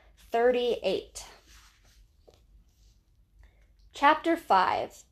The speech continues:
Bullhead City. And our epigraph reads, "The dominant primordial beast was strong in buck, and under the fierce conditions of trail life,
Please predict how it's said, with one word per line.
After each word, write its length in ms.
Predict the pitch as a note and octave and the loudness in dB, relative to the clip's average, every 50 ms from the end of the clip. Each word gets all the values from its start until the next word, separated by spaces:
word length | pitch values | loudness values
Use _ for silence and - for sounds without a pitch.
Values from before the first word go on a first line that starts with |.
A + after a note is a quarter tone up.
| _ _ _ _ - _ _ - | _ _ _ _ -20 _ _ -2
Bullhead 580 | A3 A3+ B3 C4 C4+ C4 - A#3 G#3+ G3+ G3 | 2 4 4 4 4 2 0 -2 -2 -2 -4
City. 520 | - - - - F#3+ F#3+ - - A3 - _ _ _ _ _ _ _ _ _ _ _ _ - - _ _ _ - - - _ _ _ _ _ _ _ _ _ - - | -8 -10 -6 -6 -6 -6 -8 -10 -14 -18 _ _ _ _ _ _ _ _ _ _ _ _ -20 -20 _ _ _ -20 -20 -20 _ _ _ _ _ _ _ _ _ -20 -18
And 240 | - D#3 - A3 A3 | -16 -10 -6 -4 -2
our 100 | G#3 G3 - | -2 0 2
epigraph 600 | G#3+ A3+ - A#3+ - F#3 A3 G#3 G#3 G#3 G#3 - | 0 0 0 -2 -2 0 2 2 2 2 0 -4
reads, 640 | G3 G#3 G3 F#3 F3+ F3+ G3 G3+ - - - - - - _ _ _ _ _ _ _ _ _ _ _ - _ _ _ _ _ _ _ _ _ _ _ _ _ _ | -4 -4 -2 -2 -2 -2 -4 -6 -8 -12 -14 -14 -16 -18 _ _ _ _ _ _ _ _ _ _ _ -20 _ _ _ _ _ _ _ _ _ _ _ _ _ _
"The 100 | - A#3+ | -4 -4
dominant 720 | G3 - B3 A3+ B3 C#4 C#4+ D4 D4 D#4 D#4 C#4+ - - _ | -4 -2 0 0 2 0 0 0 -2 -2 -4 -4 -6 -10 _
primordial 680 | - - B3 A3+ G#3+ G#3+ G#3+ A3+ B3 B3 A#3+ A#3+ A3+ A3 | -14 -10 -8 -4 -2 0 2 2 2 2 2 2 0 0
beast 600 | F#3+ - - A3 A3 A3 A3 G#3+ - - - A3 | -2 -6 -8 -8 -6 -4 -4 -6 -6 -10 -12 -10
was 160 | G#3+ F#3+ - | -8 -6 -4
strong 680 | - - - - - - A#3 A#3 A#3 A3+ G#3+ G#3 G3 E3+ | -4 -4 -4 -6 -6 -6 -4 -2 0 0 0 -2 -4 -6
in 240 | - F3+ F3+ F3 E3+ | -8 -8 -10 -10 -12
buck, 480 | - F3+ F3 D#3 - - - - - _ _ _ _ _ _ _ _ _ _ _ _ | -8 -6 -4 -4 -4 -6 -10 -18 -20 _ _ _ _ _ _ _ _ _ _ _ _
and 120 | - G#3 G#3+ | -8 -8 -4
under 340 | - - A#3 B3 B3+ C#4 C4 | -4 -4 -2 0 0 2 2
the 100 | B3+ A#3+ | 2 0
fierce 480 | - - - C4+ C4+ C#4+ C4+ - - | -2 -6 -6 -4 -2 -2 -4 -4 -8
conditions 640 | - - C#4 B3 A3 B3 A#3+ A#3+ - B3+ A#3+ A3 A3+ | -12 -12 -12 -4 -2 -2 -2 -2 -4 -6 -6 -4 -6
of 160 | G#3+ A3 - | -6 -6 -8
trail 420 | - - - A#3 A#3 A#3 A#3+ A#3 | -10 -8 -6 -4 -2 0 0 0
life, 380 | A#3 A3+ A3 A3 A3 A3 A3 | 0 2 2 2 2 0 -4